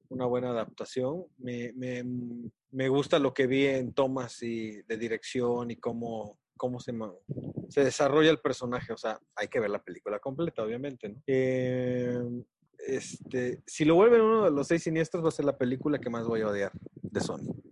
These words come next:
Odiar, o sea, no que no me haya gustado, la voy a odiar, porque él no tiene nada que ver con los seis siniestros y sería una cochinada.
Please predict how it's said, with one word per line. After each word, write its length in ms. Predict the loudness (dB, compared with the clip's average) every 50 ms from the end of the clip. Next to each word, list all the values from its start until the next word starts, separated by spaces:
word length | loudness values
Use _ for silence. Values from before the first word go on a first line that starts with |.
| -20 _ _
Odiar, 500 | 2 4 6 8 8 8 6 4 0 -4
o 80 | -2 0
sea, 180 | 2 2 2 0
no 180 | -2 -2 -2
que 100 | 0 0
no 140 | 2 2 2
me 120 | 2 0
haya 100 | 0 -2
gustado, 300 | -2 -4 -4 -4 -4 -2
la 80 | -2 -2
voy 180 | -2 -2 -2 -2
a 60 | -2
odiar, 200 | -2 -2 -4 -6 -8
porque 340 | -12 -12 -12 -10 -12 -12 -10 -6
él 260 | -2 2 4 4 6
no 120 | 6 4 4
tiene 220 | 4 4 4 4
nada 120 | 2 0
que 100 | 0 0
ver 140 | 0 -2 -2
con 140 | -2 -8 -12
los 100 | -12 -10
seis 180 | -10 -8 -6 -4
siniestros 600 | -4 -4 -4 -4 -4 -2 0 0 0 0 -2 _ _
y 80 | -2 0
sería 220 | 2 2 2 0
una 180 | 0 -2 -6 -8
cochinada. 640 | -10 -12 -12 -12 -16 -12 -8 -8 -8 -6 -8 -8